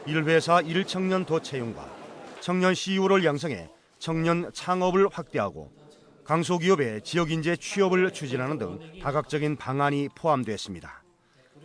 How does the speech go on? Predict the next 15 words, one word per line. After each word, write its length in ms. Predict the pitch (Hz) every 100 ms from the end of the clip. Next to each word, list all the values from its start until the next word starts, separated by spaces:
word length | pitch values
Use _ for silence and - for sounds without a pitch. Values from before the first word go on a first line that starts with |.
| - - 131
경상북도는 680 | 165 165 175 - 202 202 147
이 80 |
같은 360 | 165 185 185 196
전략이 480 | 147 143 165 120 95 101 - -
실질적인 680 | - 151 156 143 151 165 165
고용 400 | - 165 185 185
창출로 560 | - 202 - 196 196
이어지는 480 | 156 143 143 135 131
게 180 | 151 139
중요하다고 580 | - 139 156 175 151 113
보고 260 | 87 76 69 - - -
세부적인 680 | - 170 160 180 139 107 104
계획 340 | 139 143 175
실행에 480 | - 156 156 151 151
착수했습니다. 880 | - 143 - 127 98 - 92 82